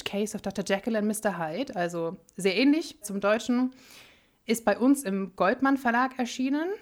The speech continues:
und hat hundertachtundzwanzig Seiten in der Taschenbuchausgabe. Also fällt unter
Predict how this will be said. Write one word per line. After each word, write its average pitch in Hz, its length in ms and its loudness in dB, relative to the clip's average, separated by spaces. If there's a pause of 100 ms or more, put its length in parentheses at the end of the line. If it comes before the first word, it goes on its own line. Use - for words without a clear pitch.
und 196 400 -2 (400)
hat - 180 0
hundertachtundzwanzig 208 760 4
Seiten 180 400 0
in 175 100 -4
der 170 100 -2
Taschenbuchausgabe. 185 1120 2 (400)
Also 196 500 2
fällt 202 340 2
unter 185 640 2